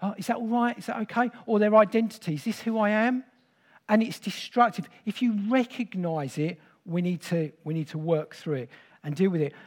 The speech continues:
And I think skipping, so we're looking at Ruth, but, um, Julie, uh, who spoke on Esther? Julian did speak on Esther. Um, that you've got, um, Mordecai, Esther's cousin. There's,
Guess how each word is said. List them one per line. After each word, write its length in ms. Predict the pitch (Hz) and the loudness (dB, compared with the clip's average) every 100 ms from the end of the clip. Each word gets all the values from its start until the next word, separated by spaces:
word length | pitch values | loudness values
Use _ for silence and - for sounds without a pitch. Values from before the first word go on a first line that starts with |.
| - | 0
And 100 | 220 | 2
I 160 | 339 320 | 4 2
think 760 | - - 269 147 208 - - - - _ | -4 2 2 2 -4 -8 -16 -20 -20 _
skipping, 760 | - - - 262 - 240 220 202 | -16 -14 0 0 2 0 0 -2
so 200 | - 196 | 0 2
we're 240 | 202 202 | 2 0
looking 340 | 190 240 - | 0 -2 -2
at 160 | 220 196 | -6 0
Ruth, 220 | 208 151 | 0 0
but, 260 | - 190 - - _ _ | 0 -2 -2 -20 _ _
um, 460 | 175 175 175 165 - - | 2 4 4 -2 -8 -16
Julie, 420 | - 240 208 214 - | 0 0 0 -4 -4
uh, 240 | 180 175 180 | 2 2 0
who 220 | 160 240 | -4 -6
spoke 320 | - 226 - | -2 -2 -2
on 80 | 190 | -4
Esther? 420 | 156 - 147 135 - _ _ _ _ | -4 -4 -6 -8 -14 _ _ _ _
Julian 320 | 262 233 156 | -2 0 0
did 160 | 262 - | -2 -4
speak 300 | - 165 165 | -6 -6 -4
on 80 | |
Esther. 360 | 147 127 143 117 - _ - _ _ | -4 -6 -10 -12 -16 _ -20 _ _
Um, 260 | 214 226 208 - _ - | 6 6 4 -6 _ -4
that 80 | 240 | 0
you've 400 | 240 262 190 - | 4 4 2 0
got, 360 | 262 202 - - | 2 2 -2 2
um, 420 | 196 185 180 160 - - _ _ | 4 4 0 -4 -10 -20 _ _
Mordecai, 880 | 175 240 247 202 - 165 139 180 180 - _ | 4 6 4 2 -4 0 2 2 0 -12 _
Esther's 540 | 247 240 - - 220 - | 2 2 0 -6 -6 -6
cousin. 640 | - 220 190 156 113 104 - _ _ _ _ | -2 2 2 -2 -10 -12 -20 _ _ _ _
There's, 520 | 170 302 320 254 | 0 2 4 2